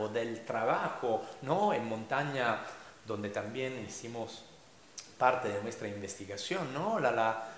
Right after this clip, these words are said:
la ética de la montaña también es vinculada, vin-, vinculada a la idea del socorro. Entonces, bueno, empezamos por aquí,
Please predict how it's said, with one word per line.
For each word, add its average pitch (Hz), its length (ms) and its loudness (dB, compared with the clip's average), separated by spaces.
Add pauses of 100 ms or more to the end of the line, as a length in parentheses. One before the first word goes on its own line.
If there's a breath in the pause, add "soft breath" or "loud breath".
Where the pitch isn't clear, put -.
(100)
la 104 220 2
ética 143 420 0
de 113 80 4
la 110 80 4
montaña 107 640 0
también 113 360 -4
es 107 140 -6
vinculada, 104 800 -2
vin-, 110 200 -10 (260)
vinculada 117 720 0 (340 loud breath)
a 113 100 2
la 110 100 2
idea 117 340 2
del 107 320 0
socorro. - 460 -6 (100)
Entonces, 170 280 -4
bueno, 135 200 2 (240)
empezamos 160 480 0
por 135 160 2
aquí, 120 160 -2